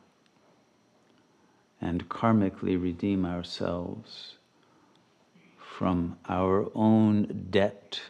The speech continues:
that we have incurred through the loss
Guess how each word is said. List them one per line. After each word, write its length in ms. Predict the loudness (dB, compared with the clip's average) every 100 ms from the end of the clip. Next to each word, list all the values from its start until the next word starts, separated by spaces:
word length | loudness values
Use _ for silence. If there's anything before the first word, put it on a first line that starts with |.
| _ _ _ _ _ _ _ _ _ -4
that 200 | -2 0
we 200 | 2 2
have 240 | 0 -2
incurred 840 | -2 -4 -4 -2 2 2 2 -2
through 360 | -8 -10 -6 -4
the 160 | -2 -2
loss 800 | 2 4 4 4 -6 -10 -12